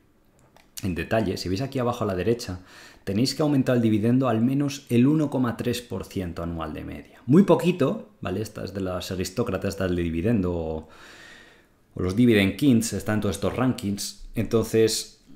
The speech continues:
si te da una rentabilidad inicial del siete y mantiene el dividendo y lo sube al uno anual, pues siete más uno te da un ocho.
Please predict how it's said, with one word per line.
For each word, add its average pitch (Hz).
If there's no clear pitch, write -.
si -
te 127
da 139
una 180
rentabilidad 139
inicial 117
del 87
siete 120
y 87
mantiene 90
el 107
dividendo 101
y -
lo 85
sube 107
al 101
uno 101
anual, 95
pues -
siete 101
más 95
uno 98
te 85
da 80
un 78
ocho. -